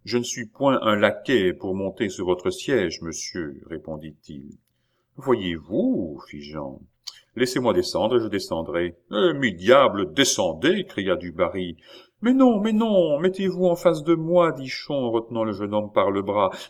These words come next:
De cette façon, vous ne dérangerez pas mon frère. » Et se penchant à l'oreille du vicomte, «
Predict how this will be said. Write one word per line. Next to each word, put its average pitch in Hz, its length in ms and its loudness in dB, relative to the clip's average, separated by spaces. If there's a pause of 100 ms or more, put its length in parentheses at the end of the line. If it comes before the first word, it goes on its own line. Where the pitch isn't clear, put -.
De 226 60 -2
cette - 220 -2
façon, 190 560 -4
vous 113 180 -8
ne 95 60 -10
dérangerez 87 420 -2
pas - 140 -6
mon 113 160 0
frère. » 151 460 -2 (720)
Et 98 160 -4
se - 140 -6
penchant 117 640 -4
à 92 60 -2
l'oreille 92 320 -2
du 82 140 -18
vicomte, « 120 640 -6